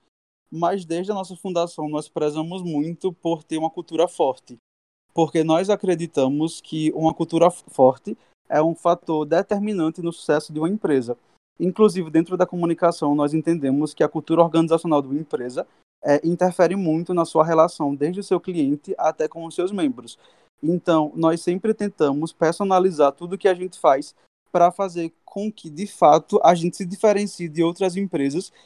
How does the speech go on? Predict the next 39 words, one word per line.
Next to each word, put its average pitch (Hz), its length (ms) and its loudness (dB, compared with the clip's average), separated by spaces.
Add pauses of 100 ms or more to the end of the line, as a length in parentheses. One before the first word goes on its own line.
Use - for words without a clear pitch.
(340)
e 170 120 2
até 175 200 2
mesmo 175 320 -4
de 170 100 -6
empresas 156 400 -6
da 170 160 4
área. 123 300 2 (480)
Como, 180 300 0
por 190 160 2
exemplo, 165 500 0
a 170 100 6
gente 175 220 0
tenta 175 340 0
sempre 185 420 -4
inovar 202 520 6 (640)
pra 185 180 2
fazer 180 360 -4
com 202 240 -10
que 175 280 -6
a 175 80 2
gente 190 240 -8
se - 100 -20
destaque. 170 600 2 (400)
Então, 170 320 -2
um 180 100 0
grande 175 280 2
segredo 151 520 2
que 156 200 -2
a 151 40 4
gente 156 320 -4
usa 139 300 0
pra 151 260 0
fazer 151 280 0
com 151 160 -4
que 156 180 -4
a 160 60 4
cultura 156 360 -4
seja 156 240 -2
forte 131 500 -2